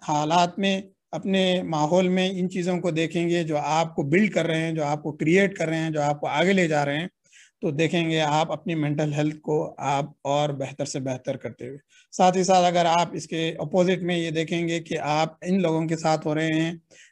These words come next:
जो नेगेटिव हैं, जो, अ, जो है चुगली, गीबत,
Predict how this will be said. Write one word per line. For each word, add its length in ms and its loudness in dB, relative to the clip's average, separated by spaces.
जो 140 4
नेगेटिव 460 2
हैं, 260 0
जो, 320 -8
अ, 60 -4
जो 140 -6
है 380 -8
चुगली, 400 0
गीबत, 640 0